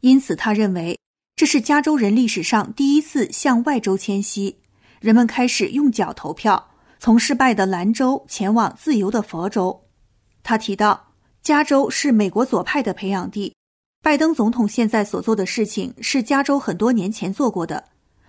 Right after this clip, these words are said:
我们的国家正处于经济、文化和军事上的衰落。他表示，加州模式代表美国的衰落，而佛州的模式则代表了美国扭转衰落走向复兴的一种模式。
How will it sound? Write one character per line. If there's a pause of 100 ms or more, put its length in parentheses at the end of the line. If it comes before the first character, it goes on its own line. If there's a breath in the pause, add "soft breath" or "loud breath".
(140 soft breath)
我
们
的
国
家
正
处
于
经
济、
文
化
和
军
事
上
的
衰
落。 (560)
他
表
示， (360 soft breath)
加
州
模
式
代
表
美
国
的
衰
落， (300)
而
佛
州
的
模
式
则
代
表
了
美
国
扭
转
衰
落
走
向
复
兴
的
一
种
模
式。